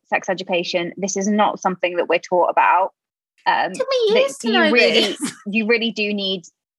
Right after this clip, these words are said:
Speaker 1: to get the right size for you, but
Speaker 2: Yeah.
Speaker 1: this is very much more for a penis owner. It
Speaker 2: Yeah,
Speaker 1: doesn't
Speaker 2: but it
Speaker 1: necessarily, uh,
Speaker 2: does
Speaker 1: but
Speaker 2: affect
Speaker 1: so what
Speaker 2: me.
Speaker 1: I'm saying is for you,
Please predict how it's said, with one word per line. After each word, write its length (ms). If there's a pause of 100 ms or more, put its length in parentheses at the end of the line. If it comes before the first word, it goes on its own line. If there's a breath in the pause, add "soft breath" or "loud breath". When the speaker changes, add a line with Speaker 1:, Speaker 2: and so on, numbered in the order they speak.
(300)
Speaker 1:
to 400 (220)
get 160
the 100
right 240
size 260
for 140
you, 420
but 280
Speaker 2:
Yeah. 220
Speaker 1:
this 200
is 220 (120)
very 300
much 260
more 340
for 200 (960)
a 80
penis 400
owner. 520 (1400)
It 100
Speaker 2:
Yeah, 100
Speaker 1:
doesn't 320
Speaker 2:
but 20
it 80
Speaker 1:
necessarily, 560 (100)
uh, 80
Speaker 2:
does 220
Speaker 1:
but 140
Speaker 2:
affect 240
Speaker 1:
so 100
what 80
Speaker 2:
me. 80
Speaker 1:
I'm 180
saying 260
is 140
for 80
you, 720